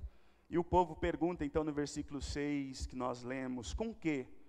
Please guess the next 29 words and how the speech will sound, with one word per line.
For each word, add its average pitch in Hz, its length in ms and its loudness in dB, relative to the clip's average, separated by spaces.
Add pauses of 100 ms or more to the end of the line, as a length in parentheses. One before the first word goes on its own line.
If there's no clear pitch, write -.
(400)
eu 143 120 4
vou 143 200 2
me 147 100 2
apresentar 151 880 4
ao 143 100 2
Senhor 165 600 4
e - 20 -4
me 165 100 -2
inclinar 160 480 4
diante 156 320 0
desse 151 280 -2
Deus 156 340 4 (240)
excelso, 160 720 6
puro, 175 320 0
santo, 180 380 0
glorioso, 151 560 4
maravilhoso? 143 800 -4 (460)
O 196 80 -2
que 262 140 2
que 254 120 4
eu 226 80 12
posso 233 640 12
fazer 175 880 6 (320)
pra 180 640 8
aplacar 208 840 10
a 175 120 10
ira 180 240 6
de 156 120 0
Deus?" 151 720 8